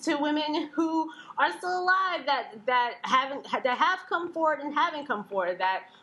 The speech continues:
"Well, you shouldn't have been there, you shouldn't have been drunk, you shouldn't have done X, Y, and Z." And so there's really nothing to gain by coming forward, and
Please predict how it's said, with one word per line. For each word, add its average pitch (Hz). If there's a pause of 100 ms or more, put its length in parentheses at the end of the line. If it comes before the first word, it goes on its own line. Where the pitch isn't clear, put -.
"Well, 208
you 226
shouldn't 285
have 254
been 269
there, 226
you 208
shouldn't 220
have 220
been 233
drunk, 226
you 208
shouldn't 262
have 240
done 247 (580)
X, 233
Y, 233
and 220
Z." 233
And 208
so 220 (120)
there's 254 (100)
really 339
nothing 262
to 262
gain 220
by 311 (100)
coming 349
forward, 349 (340)
and 262